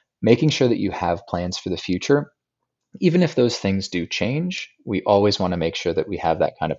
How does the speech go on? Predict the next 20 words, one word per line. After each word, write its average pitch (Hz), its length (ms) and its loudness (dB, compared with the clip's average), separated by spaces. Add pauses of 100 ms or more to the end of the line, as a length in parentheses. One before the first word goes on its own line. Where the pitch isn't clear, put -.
eye 82 180 -4
in 82 100 -6
the 78 80 -8
sky 120 460 -2 (520)
and 92 420 0 (340)
outside 127 380 6
of 110 120 4
the 98 100 4
immediate 110 540 2
team, 80 360 -6
so - 140 -10
the 90 80 -4
immediate 90 400 0
enablement 87 480 -2
team, 80 380 -6
really 113 380 6 (320)
staying 120 360 8
close 101 360 2
to - 120 -4
leadership, 80 560 0